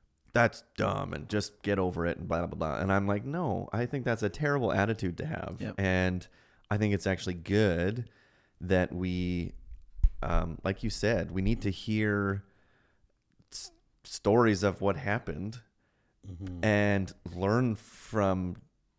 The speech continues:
Speaker 1: things that happened in the past. And our kids went to the, uh, assembly on Friday. <laughs> And I told the guys before we started, Ruby clearly was not listening, 'cause, like, her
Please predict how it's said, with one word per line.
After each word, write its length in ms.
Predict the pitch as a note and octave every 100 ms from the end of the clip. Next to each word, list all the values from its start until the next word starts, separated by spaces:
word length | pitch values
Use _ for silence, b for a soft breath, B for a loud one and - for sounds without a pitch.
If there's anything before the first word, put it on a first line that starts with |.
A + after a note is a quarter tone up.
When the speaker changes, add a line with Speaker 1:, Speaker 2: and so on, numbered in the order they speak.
| _ _ _
Speaker 1:
things 340 | - A#2+ A#2 G2+
that 100 | G2+
happened 420 | A2+ A2+ A2+ G2+
in 100 | F#2+
the 80 | G2
past. 380 | - A2+ A2+ G2
And 100 | F2+
our 120 | F#2+
kids 420 | - G#2+ G#2 G2
went 260 | G2 G2+ -
to 200 | A2 G2
the, 300 | F#2 F#2+ F#2 - G2
uh, 320 | G2 F#2+ G2+
assembly 540 | F#2+ - G#2 G#2+ A2
on 140 | G2 F#2
Friday. 640 | - A#2 B2 B2 B2 B2
<laughs> 40 | -
And 140 | - F3+
I 80 |
told 320 | - - G#3+ E3+
the 80 |
guys 240 | C#3+ C#3 D3
before 260 | D#3 A#2+
we 80 | B2
started, 320 | A2+ A#2+ A2+ G2+
Ruby 340 | A#2+ A2 G#2+
clearly 480 | - - C#3+ C3+ A2+
was 120 | A2+
not 220 | A#2 A2
listening, 380 | A2+ A#2 G#2 G#2+
'cause, 160 | G#2 G2+
like, 180 | G#2+ G#2 B B B B B _ _
her 340 | G2 B2+ A#2+